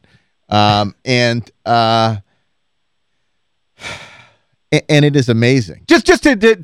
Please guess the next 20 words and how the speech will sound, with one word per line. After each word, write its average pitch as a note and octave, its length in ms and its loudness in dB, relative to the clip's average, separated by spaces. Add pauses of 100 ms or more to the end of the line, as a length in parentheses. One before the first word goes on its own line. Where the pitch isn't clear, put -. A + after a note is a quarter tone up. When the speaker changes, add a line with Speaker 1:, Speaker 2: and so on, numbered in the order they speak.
(160)
Speaker 2:
to, D#3+ 180 -2
uh, E3 100 2 (440)
give F3+ 160 2
it D#3+ 80 -4
to E3 80 2
you, D#3+ 100 2
eighteen, B3 640 0
uh, F#3 240 2
minutes, G3+ 340 0
eighteen B3 400 0
twenty-five, F#3+ 720 0 (480)
oh A#3 240 4
of G3 100 -6
one G#3+ 300 0
from G#3+ 220 -4
the G3+ 60 0
field, C#3 560 -2 (640)
um, D3+ 640 2 (920)
two C4 280 0
rebounds, D#3+ 840 -2